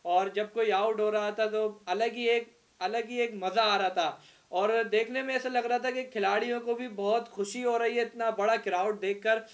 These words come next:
चारों तरफ लोग बैठे हुए हैं, मोहम्मद रिजवान को आवाज़ लगा रहे हैं, मोहब्बत उनसे कर रहे हैं, उनके fans जब कोई आउट हो रहा है तो वो अपना reaction दे रहे हैं।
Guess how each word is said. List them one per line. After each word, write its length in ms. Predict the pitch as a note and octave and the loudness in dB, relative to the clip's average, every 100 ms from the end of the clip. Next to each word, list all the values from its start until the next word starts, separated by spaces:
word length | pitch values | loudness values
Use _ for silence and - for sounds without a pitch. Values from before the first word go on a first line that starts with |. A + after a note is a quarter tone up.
| - _ - | -20 _ -2
चारों 300 | F#3+ G#3+ G#3+ | 0 0 0
तरफ 260 | G#3+ A3+ | 0 0
लोग 340 | G3 G3 A3 G#3 | 0 -2 -2 -2
बैठे 260 | A3 G#3+ | -2 0
हुए 120 | G#3+ | -2
हैं, 180 | A3 A3 | -2 -4
मोहम्मद 380 | G#3 F#3+ G#3+ G#3+ | -4 -6 -4 -2
रिजवान 460 | G3+ E3+ F3 G3+ G#3+ | -4 -2 -2 0 0
को 80 | |
आवाज़ 300 | A3 G#3 G#3 | 0 0 0
लगा 260 | G#3 F#3 G3 | 0 2 2
रहे 120 | G#3 | 2
हैं, 60 | G#3 | -2
मोहब्बत 520 | F3+ F#3 G3 G#3 G3+ - - _ | -4 -4 -2 -4 -4 -16 -20 _
उनसे 280 | F3+ G3 G#3+ | -12 -4 -4
कर 200 | G#3 G3 | -2 -2
रहे 120 | G3+ | -2
हैं, 60 | G#3 | -2
उनके 320 | G3+ G3+ G#3+ | -2 -4 -4
fans 360 | G#3 G3+ G#3+ G#3 | -4 -4 -4 -4
जब 160 | G3 F#3+ | -6 -4
कोई 160 | G#3+ G3 | -2 2
आउट 300 | F#3+ G#3 G#3 | 2 2 0
हो 80 | |
रहा 100 | G3+ | 0
है 60 | G#3+ | 0
तो 100 | G#3+ | 0
वो 100 | G#3 | -2
अपना 240 | G#3 G#3 G3+ | -4 -4 -6
reaction 500 | F3 F3+ F3+ G#3+ G#3 | -4 -6 -6 -6 -2
दे 140 | G3+ | -2
रहे 160 | G3+ G#3+ | -2 -4
हैं। 160 | G#3+ | -6